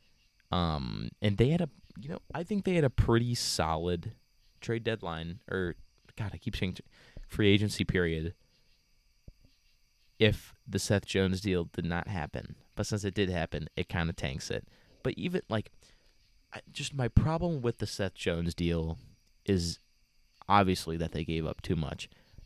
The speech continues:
It's that they gave up on Adam Gaudette, who is, was in this, is, would be going to his third year, and just, was just a really solid offensive defenseman, I would say. Like, he, he knows,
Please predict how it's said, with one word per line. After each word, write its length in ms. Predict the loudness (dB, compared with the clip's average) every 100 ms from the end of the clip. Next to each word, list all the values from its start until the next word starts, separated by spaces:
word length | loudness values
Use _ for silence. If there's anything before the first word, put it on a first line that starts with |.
| -2
It's 140 | -2
that 140 | 0 0
they 100 | 2
gave 240 | 4 4
up 140 | 2
on 140 | 0 -2
Adam 280 | -4 -2 -2
Gaudette, 500 | 0 0 0 -2 -4 0
who 360 | 2 2 0 -6
is, 340 | -8 -6 -6 -8 _ _ -6
was 160 | -2 -2
in 80 |
this, 420 | -2 -4 -6 -8 -14 _ _ -10
is, 140 | -10 -2
would 220 | -2 0
be 80 | 0
going 280 | 2 4 4
to 80 | 2
his 160 | -2 0
third 340 | 4 4 4
year, 420 | 0 -2 -4 -6 -14 _ _ _ _ -20 -20 -20 _ _ _ -2
and 280 | -2 -2 -8 _
just, 320 | -8 -4 -4 4
was 180 | 6
just 200 | 6 0
a 60 | 0
really 280 | 2 2 0
solid 580 | -2 -4 0 2 2 0
offensive 580 | 0 0 0 -4 -4 -6
defenseman, 500 | -6 -6 -6 -6 -8
I 80 | -8
would 120 | -6
say. 200 | -4 -4 -6 -16 -20 _ -10
Like, 100 | -2
he, 160 | -2 -4
he 220 | -2 0
knows, 540 | 2 4 6 4 -2